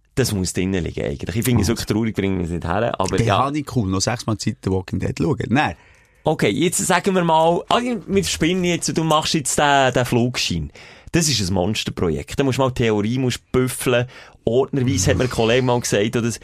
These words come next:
Speaker 2: Hast du
Speaker 1: dann
Speaker 2: jetzt
Speaker 1: musst
Speaker 2: gerade am
Speaker 1: Flug-
Speaker 2: Anfang müssen sagen, wegen
Speaker 1: Sorry,
Speaker 2: Theorie
Speaker 1: warte,
Speaker 2: büffeln?
Speaker 1: ich fange es ab. Zuerst musst du mal ein paar Flugstunden nehmen.
Speaker 2: Ja!
Speaker 1: Dann krieg ich mit dem Pilot, dann brauchst du x Stunden, bis es, und, und, und, und, und dann kommt dann vielleicht noch ganz wenig Theorie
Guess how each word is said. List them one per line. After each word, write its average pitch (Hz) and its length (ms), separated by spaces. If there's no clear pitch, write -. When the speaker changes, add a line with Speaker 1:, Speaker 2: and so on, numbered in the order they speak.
Speaker 2:
Hast 139 140
du 165 40
Speaker 1:
dann 143 80
Speaker 2:
jetzt - 20
Speaker 1:
musst 151 120
Speaker 2:
gerade 165 140
am 135 40
Speaker 1:
Flug- 147 120
Speaker 2:
Anfang 151 260
müssen 147 280
sagen, 98 220
wegen 95 120
Speaker 1:
Sorry, 101 40
Speaker 2:
Theorie 107 40
Speaker 1:
warte, 117 200
Speaker 2:
büffeln? 107 300
Speaker 1:
ich 131 120
fange 127 320
es 127 80
ab. 85 180
Zuerst 156 280
musst 139 220
du 143 40
mal 127 80
ein 127 60
paar 113 200
Flugstunden 143 840
nehmen. 127 180
Speaker 2:
Ja! 123 120
Speaker 1:
Dann 123 100
krieg 127 240
ich 143 60
mit 127 160
dem 131 100
Pilot, 139 460
dann 139 100
brauchst 135 300
du 196 40
x - 260
Stunden, 160 300
bis 147 220
es, 127 120
und, 139 160
und, 131 200
und, 131 260
und, 127 240
und 120 200
dann 120 220
kommt 127 160
dann 131 60
vielleicht 120 160
noch 120 180
ganz 185 340
wenig 143 220
Theorie 131 460